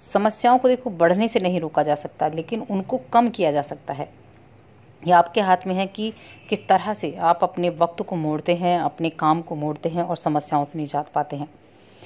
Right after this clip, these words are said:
आपकी समझदारी अच्छी होगी इन दिनों में और अपनी समझदारी से परेशानियों का हल आप निकाल पाएंगे,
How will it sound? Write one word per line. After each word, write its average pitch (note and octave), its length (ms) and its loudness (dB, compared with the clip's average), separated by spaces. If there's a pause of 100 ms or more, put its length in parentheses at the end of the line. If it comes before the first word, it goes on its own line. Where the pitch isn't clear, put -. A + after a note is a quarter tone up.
(540)
आपकी F3+ 260 0
समझदारी F#3 520 0
अच्छी E3+ 260 -4
होगी F3+ 320 -4
इन E3+ 220 -6
दिनों E3 220 -2
में E3+ 180 -6
और D#3 180 -4
अपनी - 200 -10
समझदारी D#3 540 0
से D#3+ 380 -8 (100)
परेशानियों D#3+ 640 0
का D3+ 360 4
हल D#3+ 160 2
आप D3+ 180 2
निकाल D3+ 340 0
पाएंगे, D3+ 440 -2